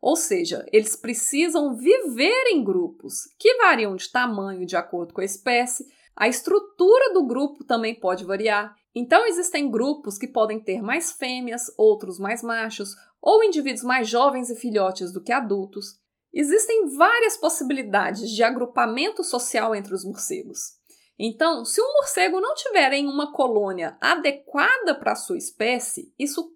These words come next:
causa estresse no animal, e eles podem adoecer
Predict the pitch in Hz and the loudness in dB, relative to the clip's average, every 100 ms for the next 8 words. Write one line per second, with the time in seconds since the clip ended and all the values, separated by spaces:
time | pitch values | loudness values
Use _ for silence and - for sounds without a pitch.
0 | - 330 381 480 359 262 - 240 240 233 | 0 4 6 4 2 -2 -2 0 0 -2
1 | 220 202 196 165 - - _ _ _ 427 | -4 -4 -4 -6 -10 -12 _ _ _ 2
2 | 415 339 - 220 202 196 - 415 494 466 | 4 4 2 4 4 2 0 0 2 2
3 | 466 - 277 277 | 2 0 -2 -2